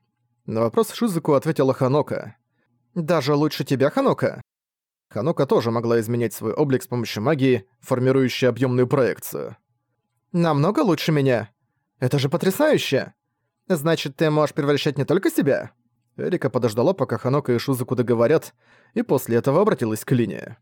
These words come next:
«Да, и применить это на другого человека, кстати, проще, чем на себя. Если, конечно, этот человек не сопротивляется». «Хе. Потому что, когда применяешь это на себя, то результат можно проверить только с помощью зеркала».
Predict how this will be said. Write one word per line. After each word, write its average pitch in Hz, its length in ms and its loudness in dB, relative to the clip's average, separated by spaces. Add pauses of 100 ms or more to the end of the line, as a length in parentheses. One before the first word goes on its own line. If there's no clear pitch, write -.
(560)
«Да, 196 240 2
и 147 100 4
применить 165 420 0
это 170 120 -2
на 156 100 0
другого 156 320 0
человека, 156 420 0
кстати, 156 260 -2
проще, 190 320 0
чем 151 180 -2
на 139 80 0
себя. 117 400 -2 (340)
Если, 151 260 0
конечно, 151 300 0
этот 139 180 -2
человек 143 340 2
не 143 80 0
сопротивляется». 135 920 -2 (540)
«Хе. 135 400 0 (580)
Потому 175 280 0
что, 165 160 -2
когда 151 220 0
применяешь 147 460 2
это - 140 -8
на 143 80 2
себя, 143 380 0 (260)
то 262 100 0
результат 185 400 0
можно 151 280 0
проверить 151 320 2
только 156 220 -2
с - 40 -6
помощью 151 360 0
зеркала». 120 560 -2